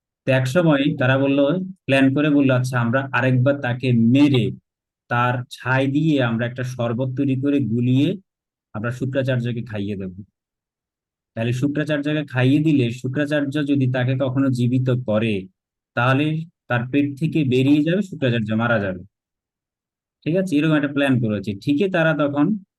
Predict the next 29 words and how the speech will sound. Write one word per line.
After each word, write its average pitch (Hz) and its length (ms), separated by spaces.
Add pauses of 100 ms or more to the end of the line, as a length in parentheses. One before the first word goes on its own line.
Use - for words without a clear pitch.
(220)
খুব 143 120
সুন্দরভাবে 147 500
ছলে 131 240
বলে 143 260
কৌশলে 127 360
তাকে 127 340
মেরে 120 480 (140)
পুড়িয়ে 127 640
ছাই 117 320
দিয়ে 135 240
খুব 131 120
সুন্দরভাবে 123 460
এক 117 100
ধরনের 123 200
শরবত 127 460
তৈরি 127 240
করে, 120 180 (680)
আহ, 104 200
খাইয়ে 113 340
দিল 120 220
আপনার। 110 320 (880)
তো 101 240
সে 127 200
তো 170 180
যেহেতু 147 260
দেবপুত্র, 147 600
সহজে 131 360
খুব 135 180
একটা 139 240